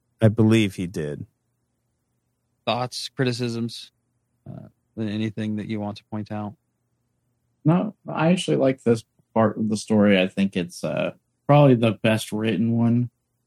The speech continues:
Speaker 3: in terms
Speaker 2: Uh-huh.
Speaker 3: of, like, there's not as many contradictions to the way people act. It's
Speaker 2: Mm-hmm.
Speaker 3: the way they used to act, and it's, uh,
Speaker 2: Yeah.
Speaker 1: Right.
Speaker 3: it, it's the least that feels, like, rushed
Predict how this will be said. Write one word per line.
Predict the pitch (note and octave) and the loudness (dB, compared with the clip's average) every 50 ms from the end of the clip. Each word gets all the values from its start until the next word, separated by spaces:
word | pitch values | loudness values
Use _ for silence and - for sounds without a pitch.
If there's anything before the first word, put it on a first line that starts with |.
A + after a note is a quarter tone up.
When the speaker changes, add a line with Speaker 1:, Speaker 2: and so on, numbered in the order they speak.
| _ _ - | _ _ -6
Speaker 3:
in | G#2 A2 G#2 | -4 -4 -4
terms | G#2 A2+ A2 A2 | -4 -2 0 0
Speaker 2:
Uh-huh. | C#3+ C3 B2+ B2+ | 0 2 0 0
Speaker 3:
of, | B2 | -2
like, | G2+ F#2+ - | -2 -2 -2
there's | G#2 G#2 G2+ | -4 -4 -2
not | G#2+ G2+ G2+ G#2 - | -2 -2 -2 -4 -6
as | G2 F#2+ - - | -8 -10 -6 -4
many | G2+ G2+ G2 F#2 F2+ F2+ F#2 - _ _ _ _ _ _ _ _ _ _ _ _ _ _ _ _ _ - | -2 -2 0 -2 -4 -6 -8 -12 _ _ _ _ _ _ _ _ _ _ _ _ _ _ _ _ _ -4
contradictions | A2 G#2 G2+ - - F#2 G2+ G2+ G2 - - G2+ F#2+ G2 - | -4 -4 -4 -4 -6 -6 -6 -6 -6 -4 -4 -4 -4 -4 -6
to | _ - G2+ | _ -10 -6
the | F#2 F#2+ | -6 -4
way | F2+ G2+ F#2+ F#2+ | -4 -2 -4 -4
people | - - G2+ F#2 - - F#2 F#2+ F2+ - - | -4 -4 -6 -6 -6 -6 -6 -6 -6 -4 -4
act. | F#2+ F#2 F2+ F#2 G2 _ _ - _ _ _ - | -2 -2 -2 -4 -6 _ _ -20 _ _ _ -2
It's | C#3+ C#3 C3 | 0 0 0
Speaker 2:
Mm-hmm. | C3 C3 | 2 0
Speaker 3:
the | A2+ | 0
way | G2 F#2+ F#2+ | 2 0 2
they | F#2+ G2 F#2+ | 2 0 0
used | F2+ F#2+ G2 F#2+ - | 0 0 -2 -4 -2
to | - F2+ | -2 -2
act, | G2 G2 G2 G2 F#2 - _ _ - | 0 2 0 0 -2 -4 _ _ -8
and | F2+ F2+ | -6 -4
it's, | F2+ F2 F2+ - - - - | -4 -4 -6 -8 -10 -16 -14
uh, | - - - - | -12 -8 -6 -4
Speaker 2:
Yeah. | A#2 A2 G#2 G#2+ | -2 0 2 4
Speaker 1:
Right. | G2+ G2 G2 - _ _ _ _ - _ - _ _ - | 4 4 2 0 _ _ _ _ -20 _ -20 _ _ -2
Speaker 3:
it, | A2 A#2 F#2 - - | 0 0 0 0 0
it's | A2+ A2 G#2 - - | 0 -2 -2 -2 2
the | C3 B2 A#2 | 4 4 4
least | A2+ A#2 B2 C3 C3 B2 - - | 6 6 6 6 4 4 0 -2
that | A2+ A2+ A2 - - | 0 0 0 0 -2
feels, | - - A2+ G#2+ G#2+ G#2 G#2 G#2 G#2 G#2 G2+ - - | -4 -2 0 0 2 2 2 2 0 -2 -2 -4 -2
like, | G2+ G2 F#2+ F#2 F#2 F2+ _ - _ _ _ _ _ - | 0 0 0 0 -2 -8 _ -20 _ _ _ _ _ -4
rushed | A2+ G#2+ G#2 G#2 G#2+ G#2+ G#2 - - - | 0 2 2 2 2 0 -2 -6 -12 -14